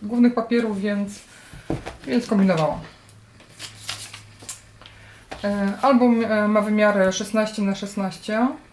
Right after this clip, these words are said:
jakie maleństwo. E, wiązany na wstążkę, cztery główne strony. Każda strona,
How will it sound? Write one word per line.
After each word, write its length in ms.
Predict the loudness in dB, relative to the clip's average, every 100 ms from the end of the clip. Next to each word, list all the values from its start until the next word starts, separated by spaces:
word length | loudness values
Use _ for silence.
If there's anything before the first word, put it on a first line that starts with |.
| -10
jakie 120 | -4
maleństwo. 720 | -2 -2 -4 -4 -2 0 -2 -8 -20 -20 -20 _ -20 -20 -20 -20 -20 -20 -20 _ _ -12
E, 200 | -6 -4
wiązany 380 | 0 2 2 2
na 80 | 0
wstążkę, 760 | -2 0 0 0 0 0 0 -6 -16 -20 -20 -20 -20 -20 -20 -20 -20
cztery 460 | -2 0 2 0 -2
główne 420 | -4 -2 -2 -2 -6
strony. 560 | -6 -2 2 2 2 -2 -8 -20 -20 -20 -20 -20 -20 -20 -20 -20 -20 -20 -20 -10 -2
Każda 220 | 0 0
strona, 480 | 0 0 2 2